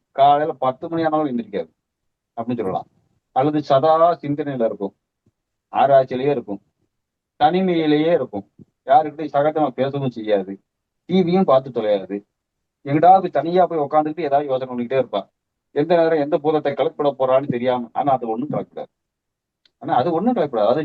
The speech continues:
செவனேன்னு இருக்கும். சனியும் கேதும் சேர்ந்து உட்கார்ந்துருக்குன்னு வச்சுக்கலாம். அது செவனேன்னு இருக்கும். ஆனா அதை பார்த்து தான் நம்ம பயப்படுவோம். எந்த நேரமும் தனியா தான் உட்கார்ந்து இருக்குது, ஏதாவது யோசனையிலே இருக்குது, எதுவும் வீட்டுக்குள்ள குடும்பத்தை குண்டு வச்சிருமா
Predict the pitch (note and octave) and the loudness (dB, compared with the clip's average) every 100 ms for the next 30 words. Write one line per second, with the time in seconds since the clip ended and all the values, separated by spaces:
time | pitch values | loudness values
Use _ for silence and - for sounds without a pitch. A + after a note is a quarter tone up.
0 | - C3 D#3+ E3+ D#3 A#2+ G2+ A#2 C#3 D#3 | -2 0 0 -2 -6 -10 -6 -2 0 0
1 | C#3 C3+ C#3 C3 D3+ C3 B2+ B2 A#2+ A#2+ | 0 -4 -2 0 0 0 0 -2 -2 -6
2 | D3+ B2 G2+ A2+ D#3 - C#3+ F3 G3 E3+ | -10 -10 -8 -6 -4 0 2 2 -2 -4
3 | C#3+ - _ _ _ _ _ - C3+ C3+ | -12 -14 _ _ _ _ _ -6 -2 0
4 | G3 G3 G3+ G3 G#3 F3 F#3+ F#3 F3 D3 | 0 0 -2 -2 -4 -2 -2 -4 -4 -6
5 | B2 _ - _ _ _ - B2 F3 F#3 | -8 _ -20 _ _ _ -10 -4 2 4
6 | F3+ F3 G#3 F#3+ C#3+ D#3 D3+ D#3 C3+ C3 | 4 0 0 -2 0 0 0 -2 -2 -4
7 | B2 B2 C#3 C#3+ A#2+ C3 F#3 D3+ D#3 E3 | -4 -6 -6 -4 2 2 2 0 -2 0
8 | D3+ D3+ D#3+ B2+ C3 D#3+ C3 D3+ B2 A2+ | -2 0 0 -2 -10 -6 -4 -4 -4 -6
9 | D3+ D#3 C#3 C#3+ D#3 D#3 C#3 A#2+ D3+ E3+ | -4 -2 -2 -2 -2 0 -2 -2 0 2
10 | C#3+ C3+ B2 | 0 0 4